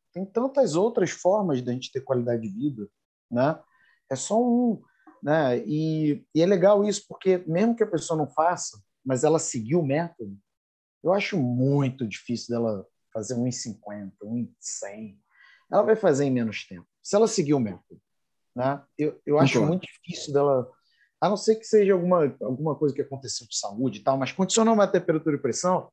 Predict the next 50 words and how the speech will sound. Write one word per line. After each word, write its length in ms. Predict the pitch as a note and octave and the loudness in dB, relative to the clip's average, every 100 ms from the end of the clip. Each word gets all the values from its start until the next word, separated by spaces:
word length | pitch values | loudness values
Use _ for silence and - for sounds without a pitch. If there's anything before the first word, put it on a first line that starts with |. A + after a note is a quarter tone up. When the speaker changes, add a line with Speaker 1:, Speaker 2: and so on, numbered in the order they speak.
| - | -6
Speaker 1:
aí, 180 | C#3 C3+ | 0 0
ó, 80 | G2+ - | 0 -6
química. 540 | D#3+ F3 G#3 G3+ G#2 - _ _ _ _ | -2 2 0 -2 -8 -10 _ _ _ _
Speaker 2:
É 60 | B2+ | 4
Speaker 1:
Você 80 | B2+ | 6
Speaker 2:
verdade. 180 | D3+ E3 | 6 6
Speaker 1:
precisa 240 | D3+ A#2 | 2 2
falar 220 | - F#3 - | 0 0 2
que 80 | |
eu 40 | B3 | 2
sou 180 | B3+ B3 | 4 4
um 40 | |
zero 220 | G#3+ A#3+ C4 | 6 6 4
esquerda 360 | - A3+ A#3 | 2 2 2
em 100 | C4+ | 0
química. 260 | C4+ B3 G#3+ | 0 4 4
Speaker 2:
Físico-química, 720 | F3+ - D3+ - D3 C#3+ B2+ | 2 0 0 0 2 2 2
é 80 | C3+ | 0
isso 140 | C3 | 2
aí, 80 | C#3 | 0
é 20 | |
isso 180 | A2 G2+ | 0 -2
aí, 60 | A2+ | 0
é 80 | G#3 | 2
isso 80 | |
aí. 60 | A3+ | 2
Speaker 1:
C 60 | G#3 | 2
N 0 | |
P 140 | D#4 D#4 | 2 4
Q, 120 | C4+ | 6
ó. 320 | B3 F#3+ A#2+ | 8 6 4
Speaker 2:
É. 60 | - | -4
Speaker 1:
C 520 | - - D#3+ B2 C3 | -10 -4 0 6 8
N 160 | G3 G3+ | 6 4
P 140 | D#3+ - | -2 -2
Q. 300 | E3+ D#3+ G#2+ - _ - | 0 0 0 -12 _ 4
É. 440 | D3 D#3 - C#3+ - - - A4+ - G4+ - | 6 8 8 6 2 -2 -2 -4 -2 -6 -2
<laughs> 0 | |
Pô. 300 | F3 F#3 G3 | 4 6 6
<laughs> 1800 | F#3 - D#4+ D#4+ D4 D#4 D4 A#3 - A#3 - - - - - - - - | 4 0 2 2 6 6 6 6 6 6 6 4 4 0 -2 -4 -10 -4
Tava 260 | - G#3+ A#3 | 6 8 10
mandando 520 | A#3 A3+ G#3+ A#3 A3 | 8 6 6 6 6
bem, 260 | F#3 A3 A#3+ | 6 6 6
dei 160 | C4 | 6
mole, 420 | B3 G#3 G#3 G3 F#3 | 6 6 6 6 4
né? 180 | F#3+ F3+ - - A#3+ - A#3 | 2 0 -6 -2 -2 0 -2
Speaker 2:
Não, 180 | D#3 D#3+ | 2 4
beleza, 420 | C#3 F#3 E3+ D3 | 6 8 8 6
vamos 240 | B2+ D#3 F3+ | 4 4 4
lá. 220 | D3 C#3+ | 4 2